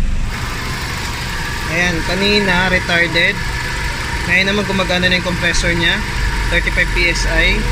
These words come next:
two hundred. Ang lamig na sa loob. Gumagana na yung compressor. Try with the basic.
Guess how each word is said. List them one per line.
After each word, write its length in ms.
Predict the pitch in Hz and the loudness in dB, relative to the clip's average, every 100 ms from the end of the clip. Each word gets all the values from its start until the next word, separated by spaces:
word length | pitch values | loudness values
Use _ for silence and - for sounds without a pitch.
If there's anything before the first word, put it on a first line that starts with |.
| - - - - | 0 0 -2 -2
two 80 | 156 | 0
hundred. 480 | 160 160 156 175 202 170 - - - - - 151 170 | 0 0 2 2 0 -2 -2 -2 -2 -2 -2 0 0
Ang 100 | 180 | 0
lamig 160 | 185 180 | 0 -2
na 80 | 185 | -2
sa 160 | 190 | 0
loob. 300 | 175 160 202 202 170 - - - - - - - | 0 0 0 -2 -4 -4 -4 -4 -4 -4 -4 -2
Gumagana 480 | 170 180 170 180 180 | 0 0 2 2 2
na 160 | 185 180 | 2 0
yung 80 | 185 | 0
compressor. 720 | 175 170 170 156 - 180 170 147 - - - - - - - - - - - - - - - - - - - - - - | 0 2 2 2 0 0 0 0 -2 -4 -4 -4 -4 -4 -4 -4 -6 -6 -4 -4 -4 -6 -6 -4 -4 -4 -4 -4 -4 -2
Try 240 | 294 359 | 0 2
with 140 | 262 202 | 0 0
the 60 | 175 | 2
basic. 420 | 180 180 - | 2 2 0